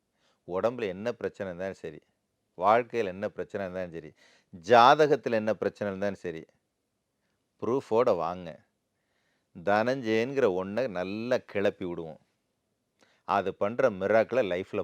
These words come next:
பாருங்கன்னே சொல்றது உண்டு நாம. மந்திரங்கள் அதிர்வு மூலமா, மூச்சினுடைய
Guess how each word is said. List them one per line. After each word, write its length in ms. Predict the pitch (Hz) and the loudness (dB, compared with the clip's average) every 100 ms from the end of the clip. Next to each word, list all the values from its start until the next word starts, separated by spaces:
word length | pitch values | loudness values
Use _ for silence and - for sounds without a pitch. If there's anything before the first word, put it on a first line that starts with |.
| - | -6
பாருங்கன்னே 600 | 87 90 110 104 98 104 | -2 0 -2 -4 -8 -6
சொல்றது 400 | 113 92 82 85 | -6 -8 -8 -12
உண்டு 160 | 78 76 | -12 -16
நாம. 200 | 69 65 - _ _ _ _ _ _ _ _ - | -18 -20 -20 _ _ _ _ _ _ _ _ -6
மந்திரங்கள் 840 | 98 113 139 156 165 147 120 139 - | 4 4 4 6 6 6 4 2 4
அதிர்வு 480 | 101 104 127 131 120 | 4 6 4 4 0
மூலமா, 460 | 98 92 87 85 - - _ _ _ _ _ _ _ _ _ 107 | 0 -2 -2 -6 -8 -18 _ _ _ _ _ _ _ _ _ -8
மூச்சினுடைய 920 | 120 170 196 - 170 147 117 107 | -2 0 0 -2 -2 2 4 6